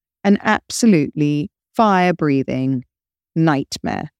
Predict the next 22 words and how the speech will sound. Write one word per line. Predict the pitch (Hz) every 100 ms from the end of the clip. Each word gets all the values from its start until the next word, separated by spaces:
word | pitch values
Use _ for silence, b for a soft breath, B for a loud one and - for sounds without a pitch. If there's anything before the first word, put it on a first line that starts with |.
| _ _ _ _ _ -
And | 196
then | 202 190
throw | - 185 170
my | 175 185 170 -
age | 131 135 143 - - - -
and | 156
my | 165 165 165 - _
inability | 190 185 165 147 - 151
of, | 143
to | -
want | 151 160 175 - -
to | 156 147 139 139
bend | 139 165 143 127 127 -
these | - 135 123
days, | - 123 131 127 - _ _ _ _ -
or | 160 156 151 151 151 156 - _ _ _ _ _ _ _ _ _ _ _ _
the | 156
fact | 160 -
that |
I'm | 156
always | 160 180 170
right. | 220 226 - - -